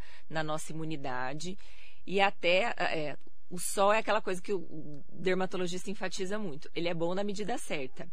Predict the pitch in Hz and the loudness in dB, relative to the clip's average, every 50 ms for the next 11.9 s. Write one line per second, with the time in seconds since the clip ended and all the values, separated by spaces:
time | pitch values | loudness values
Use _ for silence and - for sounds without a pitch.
0 | - - - 147 160 170 190 185 - - 165 170 170 170 170 165 151 - - - | -2 -2 -2 0 0 0 0 0 0 0 0 0 0 0 0 0 -2 -2 -2 -2
1 | - 170 170 180 175 - 156 160 156 175 185 180 - - 220 220 220 220 220 196 | -2 -2 -2 -2 -2 0 0 0 0 0 -2 -2 -2 0 0 0 0 0 0 0
2 | - 196 170 170 180 170 170 - 170 165 160 - - - - - - - - - | -2 -2 -2 -2 0 0 0 0 0 0 -2 -2 -2 -2 -2 -2 -2 -2 -2 -2
3 | 160 170 170 160 156 156 160 156 170 160 156 156 - - 175 160 160 165 165 - | 0 0 0 0 0 0 -2 -2 -2 -2 -2 -4 -4 -2 -2 -2 -2 -2 -2 -2
4 | - - 196 202 190 220 - - - - - - - 185 196 190 208 202 202 208 | -2 -2 -2 -2 -2 -2 -4 -4 -4 -4 -2 -2 0 0 0 0 0 0 0 0
5 | - - - - 214 214 240 240 226 - 208 185 185 185 190 202 196 - 190 185 | 0 -2 -2 0 -2 -2 -2 -2 -2 -2 -2 0 0 0 0 0 0 -2 -2 -2
6 | - 202 175 190 190 - - 202 196 196 240 214 208 208 214 214 214 208 175 180 | -2 -2 0 0 0 0 0 0 0 0 0 -2 -2 -2 -2 -2 -2 0 0 2
7 | 175 196 190 190 185 170 180 208 240 - - 214 170 147 143 147 165 - - - | 2 2 0 0 -2 0 0 0 0 0 -2 -2 -2 0 0 -2 -2 -2 -2 -2
8 | - - - - 135 151 160 185 - - - - - - - 156 170 175 185 190 | -2 -2 -2 -2 -2 -2 -2 -2 -2 -2 -2 -2 -2 -2 0 0 0 0 2 0
9 | 196 165 165 185 175 170 165 160 170 185 214 214 175 180 165 160 - 156 147 - | 0 0 0 0 2 2 2 2 2 2 2 2 0 0 0 0 0 -2 0 0
10 | 143 143 147 156 170 180 180 - - 170 - - 165 175 180 - 180 170 170 160 | 0 0 0 0 0 0 0 0 -2 -2 -2 -2 -2 -2 0 -2 -2 -2 -2 -2
11 | - - 156 156 147 147 147 143 139 147 156 175 202 208 202 - - 165 | -2 -2 0 0 0 0 0 -2 -2 -2 0 0 0 -2 -2 -2 -2 -2